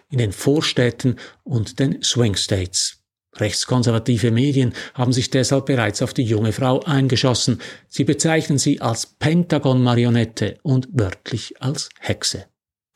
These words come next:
Dabei hat Taylor Swift mehr Züge von Madonna. Und zwar nicht von der Popsängerin Madonna Ciccone, sondern von der richtigen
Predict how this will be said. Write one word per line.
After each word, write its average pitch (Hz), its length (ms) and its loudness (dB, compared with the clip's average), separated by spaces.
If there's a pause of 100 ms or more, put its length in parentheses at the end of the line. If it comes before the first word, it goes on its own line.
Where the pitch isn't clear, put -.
(120)
Dabei 92 320 -2
hat - 200 -12
Taylor 113 320 2
Swift - 420 -2 (200)
mehr 131 260 2
Züge 117 360 2
von 143 320 0
Madonna. 135 600 2 (240)
Und - 60 -4
zwar 123 160 2
nicht 151 200 2
von 117 160 2
der 101 100 -2
Popsängerin 107 640 0
Madonna 123 340 0
Ciccone, 160 480 2 (300)
sondern 123 560 0
von 156 180 0
der 160 160 2
richtigen 101 560 -4